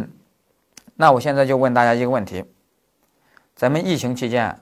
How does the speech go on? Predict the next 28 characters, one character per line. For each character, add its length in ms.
就 140
发 140
生 120
一 60
个 60
什 100
么 80
事 80
儿 40
呢？ 140
就 100
是 80
国 400
家 320
给 340
某 280
一 180
个 420
街 220
道 300
要 200
发 300
这 120
个 140
救 420
灾 280
物 200
资， 320